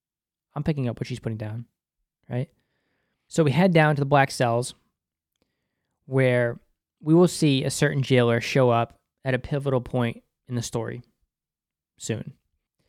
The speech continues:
Larys slams his walking stick down to a thunderous bass boom, and we see what looks like a firefly on his staff. At first, I thought it was like a, like a scarab, like a beetle,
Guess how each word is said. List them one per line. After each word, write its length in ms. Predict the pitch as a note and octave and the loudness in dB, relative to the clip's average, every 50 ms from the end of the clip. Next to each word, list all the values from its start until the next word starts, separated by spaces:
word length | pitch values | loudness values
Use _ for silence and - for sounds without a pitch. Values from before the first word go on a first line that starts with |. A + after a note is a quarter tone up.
| _ _ _ _ | _ _ _ _
Larys 240 | D3 D3 E3+ F3+ E3 | -2 0 2 2 0
slams 340 | - - F3 E3 D#3+ D#3+ D3 | 0 0 0 2 2 2 0
his 100 | D3 D3 | 0 2
walking 320 | C#3 C#3 E3+ - - C#3+ | 2 2 2 2 0 -2
stick 220 | B2+ - C#3+ C3 B2+ | -2 -2 -4 -4 -2
down 200 | B2+ B2 B2+ C3 | 0 0 2 0
to 80 | B2+ | 0
a 40 | A#2+ | -2
thunderous 400 | - - C#3+ C#3+ C#3 C#3 C#3 B2+ | -2 0 0 2 2 2 2 0
bass 240 | - - A2 A2+ A2 | 0 -4 -4 -4 -4
boom, 380 | - - A2 A2 A2+ A#2 A#2 - _ _ _ _ _ _ _ _ _ _ _ _ _ _ - | -4 -6 -4 -4 -4 -6 -8 -10 _ _ _ _ _ _ _ _ _ _ _ _ _ _ -4
and 80 | C3 | -2
we 60 | C#3 C#3 | 0 0
see 120 | - D#3+ | 2 2
what 100 | D3 C#3+ | 2 2
looks 200 | C#3+ C#3 - - | 2 2 0 -2
like 100 | D3+ C#3 | -4 -4
a 60 | B2+ | -2
firefly 480 | - D3+ C#3 C#3+ C#3 C3 - A#2+ A2+ A2+ | 0 2 2 2 2 0 0 0 0 0
on 100 | A2 A2+ | -2 -4
his 80 | A2+ | -4
staff. 320 | - - A2+ G#2+ A2+ - - | -6 -6 -6 -6 -6 -6 -6
At 160 | - C3 - | -6 -4 0
first, 240 | - A3+ A#3+ A3+ - | 2 2 2 2 2
I 40 | F3+ | 0
thought 180 | D#3+ D3 C#3 C#3 | 0 2 2 2
it 40 | |
was 120 | C#3 C#3 C3+ | 2 0 0
like 140 | C3+ B2 B2 | -2 -4 -4
a, 120 | A2 - - | -6 -6 -8
like 160 | B2+ B2 - | -10 -12 -10
a 40 | A#2 | -10
scarab, 480 | - - - A2+ A#2 C3 C#3 D3+ D#3+ - _ _ _ _ _ _ _ _ _ _ - | -10 -6 -2 2 2 4 2 2 0 -6 _ _ _ _ _ _ _ _ _ _ -12
like 60 | B2+ | -12
a 60 | A2+ | -10
beetle, 440 | G#2 - A#2 B2 C3 C#3 E3 E3+ | -10 -6 -4 -2 0 0 0 -2